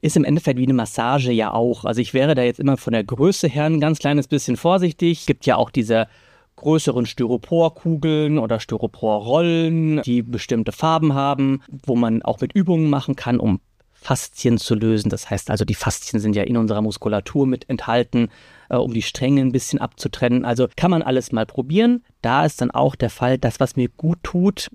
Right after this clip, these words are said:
ist in Ordnung. Ich sollte niemals an meine Schmerzgrenze rangehen bei sowas. Kennt jeder vielleicht von sich selbst, weil das mal gemacht hat, sich dann so weit zu bücken oder ähnliches, wie weit es geht oder bis es nicht mehr,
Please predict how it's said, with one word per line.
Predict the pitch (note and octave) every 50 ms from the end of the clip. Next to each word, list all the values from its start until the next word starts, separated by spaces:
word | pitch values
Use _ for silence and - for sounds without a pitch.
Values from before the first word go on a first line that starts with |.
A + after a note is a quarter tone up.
| C4+ C#4 -
ist | - E3 - C3+
in | B2 G#2
Ordnung. | A#2+ C3 D#3 - - F3+ F3+
Ich | - C3+ -
sollte | - B2+ B2 A#2+ - A#2+
niemals | A#2+ A#2+ C3 D#3 F3 F3+ F3 F3 F3 E3+ - - -
an | B2+ C3 D3+ D3+ D3+
meine | C#3+ C#3 C3 B2+ A#2
Schmerzgrenze | G#2 - - C#3+ C#3+ E3 - - - - - B2 A#2+ A2+ - - A#2
rangehen | G2+ G#2+ A2 A#2 A#2+ A#2 A2+ G#2+ A2 A2 A2+ A2+ A2+ A2+ A2+ G#2
bei | G#2 A#2 A#2 G#2+
sowas. | A2+ A2 G#2+ A#2 B2+ E3 F3+ - - -
Kennt | - B2 B2 A#2
jeder | C3 B2+ C#3+ A#2
vielleicht | - - B2 A#2+ - -
von | B2+ A#2+ A#2
sich | A2+ G#2
selbst, | - B2 B2+ - - -
weil | B2
das | A#2 A2 -
mal | A2+ A2+ A#2
gemacht | A#2 A2+ A2 B2+ C3+ - -
hat, | C#3+ C3 -
sich | - G#2+
dann | - B2 A2 G#2+
so | A#2+ A#2+
weit | B2+ A#2+ - -
zu | - A#2+
bücken | A2+ B2 - _ - C3+
oder | B2+ B2 A#2+ A#2
ähnliches, | G#2+ A#2+ B2 B2+ B2+ - - B2+ - - - -
wie | C3 B2 B2+ A2+
weit | A#2 A2+ A#2 -
es | - -
geht | - C#3 C3+ D#3+ D#3 -
oder | C3 A#2+ A#2
bis | A2+ A#2+ A2+ A2+
es | A#2 - -
nicht | A#2+ - - B2+
mehr, | B2 A#2+ A#2 A#2